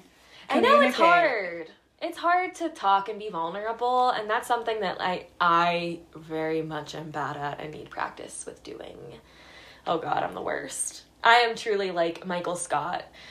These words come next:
Speaker 1: who just, when he's trying to give bad news or deliver some news, he drags it out and ends up
Speaker 2: Mm-hmm.
Speaker 1: making it ten times worse. So,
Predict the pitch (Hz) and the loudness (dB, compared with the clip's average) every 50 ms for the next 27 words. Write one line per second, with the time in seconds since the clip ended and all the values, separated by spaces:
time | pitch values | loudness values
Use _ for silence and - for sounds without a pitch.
0 | - - - - - 226 202 190 196 208 196 196 196 - - - - 208 202 196 | -20 -20 -14 -4 2 2 2 4 4 4 4 4 2 -2 -8 -8 -6 -2 -2 0
1 | 196 196 190 - 208 196 185 190 190 185 190 185 185 - 196 175 175 175 170 165 | 0 0 0 2 2 2 4 4 2 2 2 2 2 4 6 6 6 6 4 2
2 | 165 170 170 170 165 160 180 - - - - - 190 180 180 165 190 196 185 202 | 0 0 0 2 0 -2 -4 -8 -10 -8 -4 -4 -2 -2 0 0 0 0 2 2
3 | 220 202 - 233 196 190 196 196 190 185 190 190 190 185 - 208 175 - 175 170 | 2 2 4 2 2 2 2 -2 -2 -2 -2 -4 -4 -6 -8 -10 -8 -4 0 2
4 | 170 170 170 170 - 170 170 165 165 165 156 - - - 196 185 165 - 165 170 | 2 2 0 0 -2 -2 0 2 2 2 0 -2 -6 -6 -4 -4 -2 -2 -2 -2
5 | 175 185 165 185 202 - - 175 - - - - 190 190 175 170 175 175 170 151 | 0 0 0 0 -2 -6 -14 -18 -18 -14 -10 -6 -4 -2 -2 -2 -2 -4 -6 -6
6 | - - - - - - - 320 320 294 269 208 - 160 143 135 139 147 - - | -6 -8 -14 -16 -12 -2 4 4 4 4 4 -2 -6 -6 -6 -8 -8 -12 -10 -8
7 | - - - - - - - - - 139 117 110 120 123 135 - | -8 -6 -6 -8 -10 -10 -10 -6 -4 -2 0 2 2 0 0 -2